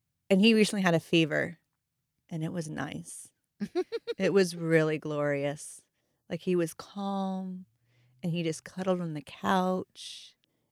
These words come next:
Speaker 1: and we watched more T V than we should have, but I didn't feel guilty because he didn't feel good,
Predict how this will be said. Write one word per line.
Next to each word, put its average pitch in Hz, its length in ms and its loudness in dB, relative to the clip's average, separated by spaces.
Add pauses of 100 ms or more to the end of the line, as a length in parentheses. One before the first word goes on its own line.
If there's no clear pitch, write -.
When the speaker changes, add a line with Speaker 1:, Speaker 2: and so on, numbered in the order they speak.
Speaker 1:
and 180 100 -4
we 170 100 0
watched 165 320 2
more 165 160 -4
T 151 180 -6
V 170 220 0
than 180 120 -4
we 185 120 -8
should 175 220 -6
have, 180 260 0
but - 100 -4
I 160 80 2
didn't 147 180 -4
feel 139 260 -4
guilty 196 580 4
because 156 440 0 (460)
he 277 220 -6
didn't 294 300 -2
feel 277 260 -2
good, 165 400 -10